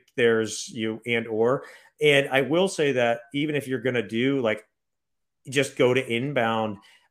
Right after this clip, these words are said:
I think the tipping point for that's gonna be different for every business. And I do think that if you're only dependent on one, you need to be careful because you can have a big thing happen, such as a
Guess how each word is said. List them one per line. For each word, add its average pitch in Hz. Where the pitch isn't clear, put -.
I 143
think 170
the 135
tipping 175
point 139
for 135
that's 117
gonna 120
be 110
different 107
for 113
every 104
business. 110
And 120
I 135
do 147
think 156
that 123
if 120
you're 127
only 156
dependent 123
on 110
one, 120
you 117
need 147
to 151
be 135
careful 160
because 113
you 117
can 120
have 123
a 120
big 131
thing 139
happen, 135
such 117
as 110
a 107